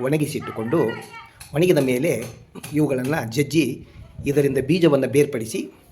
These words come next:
ಉಳಿದ ಭಾಗವನ್ನು ಕುಟ್ಟಿ ಸೂಕ್ಷ್ಮವಾದ ಚೂರ್ಣ ತಯಾರಿಸಿಟ್ಟುಕೊಂಡು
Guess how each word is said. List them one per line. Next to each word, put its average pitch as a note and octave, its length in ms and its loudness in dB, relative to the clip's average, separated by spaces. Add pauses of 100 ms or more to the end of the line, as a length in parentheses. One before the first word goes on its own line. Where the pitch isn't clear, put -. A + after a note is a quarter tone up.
(800)
ಉಳಿದ F3+ 200 6 (1800)
ಭಾಗವನ್ನು C3+ 840 0 (120)
ಕುಟ್ಟಿ E3+ 480 0 (680)
ಸೂಕ್ಷ್ಮವಾದ C#3 560 2
ಚೂರ್ಣ D3 220 -2
ತಯಾರಿಸಿಟ್ಟುಕೊಂಡು B2 880 -4